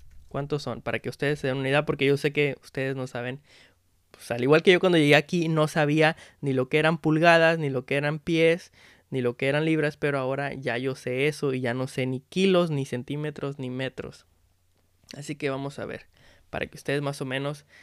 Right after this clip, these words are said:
se den una idea de cuánto subí. Creo que es la mitad, más o menos. No es exactamente, pero casi, este, dos libras es como un kilo, más o menos. No es seguro, como les digo, no es seguro. Vamos a ver.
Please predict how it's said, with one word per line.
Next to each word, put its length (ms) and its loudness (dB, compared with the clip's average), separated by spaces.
se 140 -8
den 160 0
una 180 0
idea 340 4
de 140 0
cuánto 460 -2
subí. 320 -2
Creo 200 0
que 80 -2
es 100 -4
la 140 -2
mitad, 460 0
más 220 -6
o 60 -2
menos. 300 -2
No 80 0
es 120 -6
exactamente, 600 -4
pero 200 -8
casi, 320 -8
este, 480 -4
dos 280 2
libras 600 0
es 180 -2
como 340 -4
un 100 -6
kilo, 480 -4
más 500 -2
o 60 -2
menos. 360 -6
No 80 -6
es 80 -10
seguro, 340 -6
como 160 -10
les 80 -8
digo, 160 -6
no 80 -8
es 80 -12
seguro. 340 -10
Vamos 220 -10
a 60 -6
ver. 220 -10